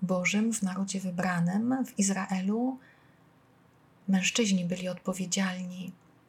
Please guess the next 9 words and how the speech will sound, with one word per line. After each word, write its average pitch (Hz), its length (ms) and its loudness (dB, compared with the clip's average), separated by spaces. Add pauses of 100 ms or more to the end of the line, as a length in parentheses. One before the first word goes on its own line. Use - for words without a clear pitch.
(160)
za 185 500 -2 (840)
kultywowanie 208 840 4
wiary, 220 680 -2 (160)
za 190 160 0
liturgię 202 520 -2
synagogalną, 190 1000 0
za 190 180 -8
przekazywanie 185 800 0
wiary. 180 380 -6